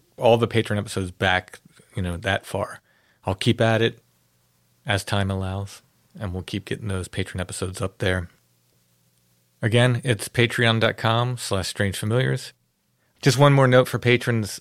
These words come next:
On Patreon, I just put a post up. It was last minute. I didn't have time to do pre-orders for these sweatshirts, these hoodies,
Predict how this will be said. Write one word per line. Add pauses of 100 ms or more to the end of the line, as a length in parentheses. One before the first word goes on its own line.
On
Patreon, (540)
I
just
put
a
post
up. (1400)
It
was
last
minute.
I
didn't
have
time
to
do
pre-orders
for
these (460)
sweatshirts,
these
hoodies,